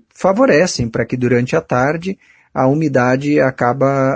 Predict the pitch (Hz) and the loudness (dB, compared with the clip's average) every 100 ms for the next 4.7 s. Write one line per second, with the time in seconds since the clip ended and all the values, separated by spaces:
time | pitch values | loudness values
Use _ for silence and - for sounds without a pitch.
0 | 135 - 127 135 - - 135 139 143 135 | -2 -2 -2 -4 -8 -2 0 0 -4 -4
1 | 147 143 123 123 120 131 139 92 - _ | -4 -4 -2 -2 0 0 -4 -8 -10 _
2 | _ - 120 117 135 131 123 131 - 135 | _ -8 -6 -4 0 2 2 0 0 -2
3 | 127 123 147 135 123 120 131 - - 131 | 0 0 0 2 0 -2 -6 -6 -4 -4
4 | 135 139 160 120 104 110 | -4 -6 -6 -4 -4 -6